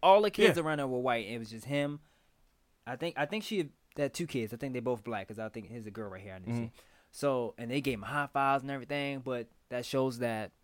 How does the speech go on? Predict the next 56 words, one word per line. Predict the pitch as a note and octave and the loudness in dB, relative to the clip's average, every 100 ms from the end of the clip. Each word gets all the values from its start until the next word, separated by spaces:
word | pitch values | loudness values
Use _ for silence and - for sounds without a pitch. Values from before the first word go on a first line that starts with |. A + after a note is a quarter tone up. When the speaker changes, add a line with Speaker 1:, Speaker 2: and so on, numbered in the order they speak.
| _ _ _ - | _ _ _ -6
Speaker 1:
racism | A#2+ D3+ C#3+ C3 A#2+ A2 | 0 0 0 -4 -4 -6
is, | G2+ F#2+ | -6 -8
Speaker 2:
It's | G2+ G#2+ | -10 -2
Speaker 1:
is | E3 | 2
Speaker 2:
taught, | E3 | 4
Speaker 1:
not, | A#2+ G#2+ | 4 0
Speaker 2:
man. | A#2+ | -4
Speaker 1:
is, | B2 A#2 | -6 -2
yeah, | C#3+ | 0
it's | C3 | 0
taught. | D#3 C#3 | 2 2
Speaker 2:
It's | F#2+ | 4
Speaker 1:
It's | A2 | 0
Speaker 2:
taught, | C#3+ | 0
Speaker 1:
not, | B2+ G#2 | 0 0
Speaker 2:
man. | A2+ | -2
Speaker 1:
you're | C#3 | 0
not | C3 | 0
Speaker 2:
You're | A#2 | 2
Speaker 1:
born | C3+ | 2
Speaker 2:
not | D3+ | 2
Speaker 1:
with | G#2+ | 2
Speaker 2:
born | C#3+ C#3 | 2 2
Speaker 1:
that. | C3+ | 0
Speaker 2:
racist, | B2+ G2 - | -2 -6 -8
man. | G2+ G#2+ - - - - - | -8 -10 -14 -20 -18 -10 0
Um, | C3+ C3+ C3 C3 - - | 4 4 2 0 -8 -2
I've, | C#3+ D3 | 4 4
I've, | C#3+ C3+ | 4 0
I've, | C#3 C3 | -2 -2
we've | D3 | 4
also | E3+ E3+ D#3+ | 6 6 4
touched, | - D3+ - - | 6 4 4 0
touched | D3+ D#3 | 0 2
on | D#3 | 0
this | F#3+ | 2
subject | C3+ A2+ G#2+ | 0 0 -4
before. | G2 A#2 G#2+ - - | -4 -4 -4 -6 0
I | |
wanna | D3+ C#3 | 2 2
give | C#3+ C3+ | 2 0
a | A2+ | 2
big | A2+ G3+ | 6 6
time | F3 C3 | 6 2
shout | A#2 B2+ | 4 4
out | A2 | 2
to | G#2+ | 0
Tristy. | - A2 - C#3 - - B2 | -2 -2 -2 -4 -6 -10 -6
That's | A#2+ | -4
a | A#2+ | 0
unique | B2+ A#2+ A#2 A#2 | 2 2 0 0
name. | A#2 A#2+ C3+ - - - | -2 0 -2 -4 -14 -4
Um, | C3 B2+ A#2+ A#2+ A#2+ B2+ _ _ - _ _ _ - | 2 4 4 4 2 0 _ _ -20 _ _ _ -6
I | B2+ C#3+ C3+ | 0 2 2
hope | B2 F#3+ - - | 4 4 4 2
that | D#3 D3 | 4 2